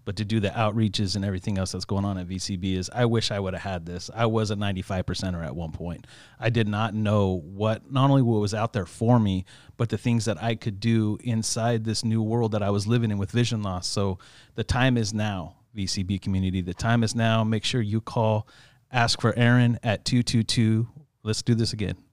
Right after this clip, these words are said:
<laughs> Ask for Aaron at five five nine, two two two, four four four seven. We wanna hear from you.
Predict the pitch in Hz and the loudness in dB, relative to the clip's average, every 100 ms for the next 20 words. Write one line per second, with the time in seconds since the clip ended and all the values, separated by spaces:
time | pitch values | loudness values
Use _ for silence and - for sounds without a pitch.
0 | - - - 143 139 165 135 139 135 131 | -20 -2 4 6 6 8 10 10 8 6
1 | 101 - 131 139 - 127 120 123 120 113 | 0 -2 2 2 6 6 8 6 6 4
2 | - - _ 170 160 - 107 - 98 92 | 0 -20 _ 2 2 2 -4 -2 -2 -2
3 | - _ _ - 117 110 - 101 95 95 | -6 _ _ 4 6 6 4 4 4 2
4 | _ _ _ - 90 85 - 90 78 78 | _ _ _ -2 0 0 -2 -4 -6 -10
5 | 82 107 107 117 113 113 123 127 123 120 | -8 -2 2 4 2 2 0 4 4 4
6 | 120 | 2